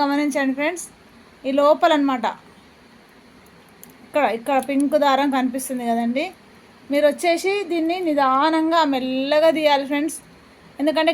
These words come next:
గట్టిగా లాగితే దారం తెగి కొన కూడా మన చేతికి అందదు మళ్ళీ. కాబట్టి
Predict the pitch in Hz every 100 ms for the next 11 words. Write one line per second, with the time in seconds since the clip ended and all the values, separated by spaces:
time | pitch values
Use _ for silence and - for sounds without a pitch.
0 | 285 262 330 320 294 285 311 349 440 -
1 | 262 294 320 302 302 320 381 339 311 320
2 | 330 302 277 294 285 277 277 277 269 254
3 | 302 453 - - - - - - - 294
4 | 302 311